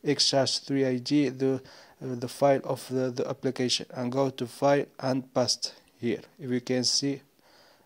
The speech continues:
after that, you have to go to the Exarch three I D and make sure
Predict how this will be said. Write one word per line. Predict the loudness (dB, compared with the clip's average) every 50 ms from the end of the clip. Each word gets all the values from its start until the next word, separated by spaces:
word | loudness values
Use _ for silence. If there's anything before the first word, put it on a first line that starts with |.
| _ _
after | -2 -2 -2 -2 _ -4 -4 0
that, | 4 4 4 4 4 -2 -16 _ _ _ _ _ _ _ _ _ _ _ _ _ _ _ _ _ -20 -12 -8
you | -2 2 4 4 4
have | 6 6 6 4 4 0
to | -2 -2 0
go | 2 2 2 2
to | 0 0 -2
the | 0 0 -2 -2 -2
Exarch | -6 -4 0 0 2 2 2 0 0 -2
three | -4 -2 -2 0 0 0
I | -2 -4
D | -4 -2 -2 -2 -2 -4 -6
and | -2 0 2
make | 2 2 2 2
sure | 2 2 2 2 0